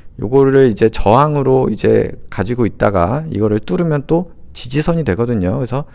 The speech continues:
만 이백 원을 여기서 이제 쭉 올라가서 뚫어주고, 예, 이평선이 모였을 때, 그리고 뚫은 상태에서 지지를 받고 요 전고점인 만 천오백삼십 원, 네,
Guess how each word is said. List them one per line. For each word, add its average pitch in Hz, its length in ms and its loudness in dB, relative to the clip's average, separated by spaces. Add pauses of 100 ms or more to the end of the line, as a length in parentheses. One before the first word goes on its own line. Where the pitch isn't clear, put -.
(280)
만 107 280 0
이백 110 300 2
원을 120 220 0
여기서 101 300 -2
이제 90 140 -2
쭉 131 360 -6
올라가서 95 500 -2
뚫어주고, 160 640 -2 (440)
예, 85 60 -4
이평선이 113 480 0
모였을 98 440 0
때, 170 340 2 (400)
그리고 139 760 -2
뚫은 165 240 -2
상태에서 151 800 -2
지지를 135 340 -2
받고 131 680 -2
요 104 120 -4
전고점인 123 720 -2 (380)
만 90 240 -2
천오백삼십 113 760 -4
원, 101 380 -4
네, 80 260 -6